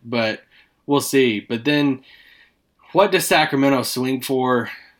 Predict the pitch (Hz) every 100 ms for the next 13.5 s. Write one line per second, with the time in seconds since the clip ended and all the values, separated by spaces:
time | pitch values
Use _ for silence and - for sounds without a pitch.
0 | _ - - - - 143 - 453 165 156
1 | 156 151 170 170 143 196 139 131 123 123
2 | 110 113 - 104 107 104 98 - _ _
3 | _ - 127 160 156 - 117 113 110 110
4 | - 120 135 123 - 113 107 104 110 107
5 | 95 - 107 104 110 104 98 98 - -
6 | 117 113 110 110 98 104 90 101 - 101
7 | 98 98 92 - 104 95 101 98 95 -
8 | 87 - 104 95 95 - _ _ _ _
9 | _ - 110 101 - 98 - 95 92 101
10 | 98 87 - 127 143 117 - 92 120 190
11 | 170 - 104 107 107 107 110 117 151 151
12 | 117 - - 123 110 120 113 127 - 107
13 | 92 104 110 104